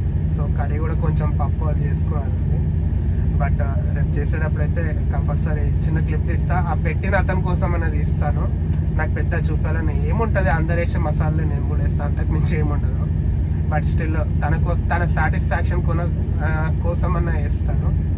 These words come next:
And ట్రిప్ వచ్చాక చెప్తాను ఎక్కడికి వెళ్తానో. And ఒకవేళ లోడ్ మ్యాక్సిమం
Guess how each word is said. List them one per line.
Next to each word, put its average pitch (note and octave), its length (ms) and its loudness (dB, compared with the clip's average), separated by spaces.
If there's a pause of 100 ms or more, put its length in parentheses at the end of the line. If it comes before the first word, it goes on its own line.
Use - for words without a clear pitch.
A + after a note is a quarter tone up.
(880)
And D#3 400 0
ట్రిప్ - 200 0
వచ్చాక F#3 340 0
చెప్తాను F3 320 0
ఎక్కడికి E3 300 0
వెళ్తానో. D#3 340 0 (800)
And D3+ 140 0
ఒకవేళ D#3 460 0
లోడ్ D#3 360 0 (640)
మ్యాక్సిమం A#3 600 2